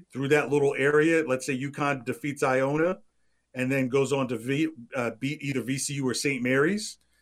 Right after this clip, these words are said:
then maybe the belief that, uh, uconn versus Kansas could be a problem, that could be the easy.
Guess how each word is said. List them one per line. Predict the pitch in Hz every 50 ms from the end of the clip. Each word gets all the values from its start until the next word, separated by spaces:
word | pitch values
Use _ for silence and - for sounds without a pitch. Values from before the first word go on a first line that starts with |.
| _ _ _ _ _
then | - 135 139 131 123
maybe | 135 139 139 131 135
the | 131 131 113
belief | 131 123 127 139 139 127
that, | - 147 127 127 127 - _ _ _ _ _ _ _ _ _ _ - -
uh, | - 55 52 - - - - -
uconn | 123 151 151 151 139 160 151 151 127
versus | 143 147 139 131 143 127 -
Kansas | - - - 147 139 151 143 156 160 -
could | - 202 -
be | 202
a | 202 202
problem, | - - 214 214 226 226 196 147
that | 151 180 170
could | - - 160
be | 160 151
the | 135 147
easy. | 208 220 165 -